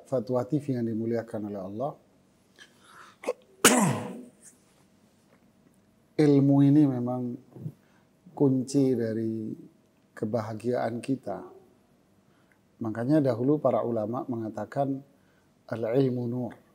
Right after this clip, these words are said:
Ilmu ini cahaya. Ilmu ini menyelamatkan kita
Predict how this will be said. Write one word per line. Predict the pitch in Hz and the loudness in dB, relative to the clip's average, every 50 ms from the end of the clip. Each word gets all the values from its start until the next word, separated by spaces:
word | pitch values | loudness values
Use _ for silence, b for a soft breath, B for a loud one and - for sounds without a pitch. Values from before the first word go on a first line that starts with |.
| _ _ _ _ _ _ _ _ _ _ _ _ _ _ _ - | _ _ _ _ _ _ _ _ _ _ _ _ _ _ _ -6
Ilmu | - 123 123 117 117 123 120 | -4 -4 -4 -2 -4 -4 -4
ini | 120 120 131 | -4 -2 -2
cahaya. | 135 - 127 107 101 - 107 107 107 101 98 95 - _ _ _ _ _ _ _ _ _ _ _ _ _ _ _ b b b b b b b b _ _ _ - | -4 -4 -4 -8 -8 -8 -10 -12 -12 -12 -14 -18 -20 _ _ _ _ _ _ _ _ _ _ _ _ _ _ _ b b b b b b b b _ _ _ -4
Ilmu | 120 120 127 127 123 123 | -2 -2 -2 -2 -2 -4
ini | 123 120 131 139 139 | -4 -2 2 4 4
menyelamatkan | 139 135 127 123 117 117 113 117 120 120 - - - 127 120 123 113 | 4 4 2 -2 -4 -4 -4 -4 -4 -6 -6 -6 -6 -4 -4 -4 -6
kita | - 139 123 - 104 92 90 | -4 -6 -6 -6 -6 -12 -12